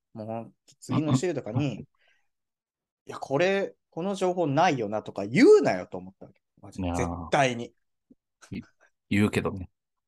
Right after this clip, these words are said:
Speaker 1: 言うんだよな、多分。じゃあ、あの場で聞けよと。<laughs> 俺は言うつもりでいるけど。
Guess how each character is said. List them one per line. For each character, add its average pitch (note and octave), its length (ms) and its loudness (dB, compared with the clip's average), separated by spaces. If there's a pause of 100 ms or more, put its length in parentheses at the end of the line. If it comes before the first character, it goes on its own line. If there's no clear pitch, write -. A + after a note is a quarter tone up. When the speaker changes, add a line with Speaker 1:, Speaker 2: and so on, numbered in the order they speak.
(120)
Speaker 1:
言 B2+ 160 -2
う B2 120 -2
ん G#2+ 100 -10
だ F#2+ 100 -16
よ - 80 -20
な、 C3+ 120 -12
多 - 120 -12
分。 - 80 -10 (1200)
じ G#3+ 140 2
ゃ E3 220 8
あ、 - 20 6
あ D#3+ 60 4
の F#4 140 2
場 F4+ 120 2
で D3 140 0
聞 - 220 -20
け A#4+ 200 2
よ C3+ 140 2
と。 G#2+ 320 -8 (100)
<laughs> - 420 -16 (600)
俺 A2+ 160 -8
は A2 60 -6
言 C#3+ 260 2
う D3+ 60 -2
つ D#3 140 -6
も D3 100 6
り C#3 100 -2
で B2+ 100 0
い C3 40 -4
る C3 80 -8
け - 100 -10
ど。 - 140 -20